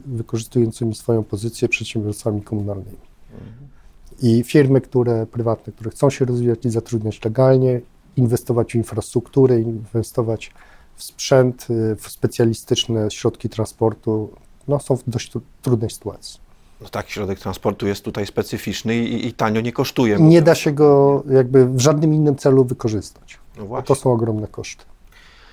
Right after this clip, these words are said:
Speaker 2: E, powiedzmy parę słów o międzynarodowym transporcie zwłok, o którym pan wspomniał, że, że nastręcza pewnych kłopotów związanych właśnie z brakiem regulacji. Na czym polega, e, kłopot?
Speaker 1: Y, tutaj przede wszystkim, y,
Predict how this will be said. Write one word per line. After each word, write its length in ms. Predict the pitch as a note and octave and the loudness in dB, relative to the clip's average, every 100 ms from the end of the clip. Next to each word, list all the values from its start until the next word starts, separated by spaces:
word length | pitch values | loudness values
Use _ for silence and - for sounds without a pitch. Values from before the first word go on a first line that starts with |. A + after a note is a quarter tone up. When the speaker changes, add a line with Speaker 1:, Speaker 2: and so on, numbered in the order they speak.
| - - | -20 -6
Speaker 2:
E, 120 | A#2+ A2 - _ _ _ _ - - | -2 -2 -4 _ _ _ _ -16 -6
powiedzmy 400 | G2+ G3 A#3+ G#3 | -2 -2 0 -2
parę 260 | F#3 E3+ | 0 0
słów 280 | D#3+ E3+ E3+ | 0 -2 0
o 240 | - C#3 C3+ - | 2 2 2 -4
międzynarodowym 800 | B2 C3+ B2+ C3+ B2+ A#2+ C#3 C#3+ | -4 -2 -2 0 0 0 -2 -4
transporcie 680 | C3+ B2+ - C3+ C3 C3 A#2+ | -4 -6 -4 -6 -2 -4 -4
zwłok, 340 | A2+ C3+ A#2+ | -2 0 0
o 40 | A2+ | -2
którym 240 | - B2 | -6 -6
pan 180 | A#2 B2 | -6 -8
wspomniał, 420 | - - C3 C3+ | -6 -2 -2 -2
że, 340 | C3 B2 B2 B2 | -2 -2 -2 -4
że 220 | B2+ B2+ | -4 -4
nastręcza 460 | C3 B2 C3+ B2+ | -4 -4 -4 -4
pewnych 420 | B2+ B2+ B2 A#2+ - | -4 -4 -4 -6 -4
kłopotów 480 | B2+ - C3+ C3 | -4 -2 -2 -4
związanych 440 | A#2+ B2+ B2 C3 A#2+ | -4 -2 0 0 0
właśnie 280 | C3+ C3 B2+ | -2 -2 -4
z 40 | |
brakiem 340 | A#2+ C3+ C3+ | -4 -4 -4
regulacji. 460 | B2+ A#2+ A#2+ G2 A#2+ | -4 -2 -2 -2 -6
Na 100 | C#3+ | -8
czym 300 | - C3 B2+ | -8 -10 -6
polega, 540 | - B2+ A#2 A2+ A2+ A2+ G#2+ A2+ - A#2 | -2 0 0 -2 -4 -8 -10 -14 -14 -14
e, 40 | |
kłopot? 440 | - F#2 - - _ - | -10 -10 -10 -20 _ -4
Speaker 1:
Y, 200 | C#3 C3 B2+ | 4 6 4
tutaj 320 | - G3 A#3 G3 | 0 4 6 4
przede 280 | - E3 | 0 -4
wszystkim, 580 | E3 G3 - - E3 D3+ | -2 -4 -4 0 2 2
y, 300 | C#3+ C#3 C#3 | 4 4 2